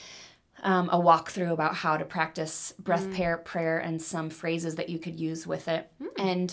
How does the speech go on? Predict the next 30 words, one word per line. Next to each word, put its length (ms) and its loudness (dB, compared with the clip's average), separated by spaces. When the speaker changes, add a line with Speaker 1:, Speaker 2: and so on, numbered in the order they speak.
Speaker 1:
one 240 2
of 400 -2
the, 440 4
uh, 380 -2
ladies 340 -2
in 80 -2
our 100 2
congregation 680 -4
who's 180 -6
in 120 -2
her 120 -6
seventies, 880 -4
um, 520 -6
came 340 -4
to 160 -8
me, 400 -6
uh, 440 -6
or 100 -4
maybe 220 -4
she 220 -6
wrote 300 -4
to 100 -8
me. 140 -6
I 80 -8
can't 200 -4
remember 220 2
if 120 -4
it, 220 -10
if 120 -16
she 420 -6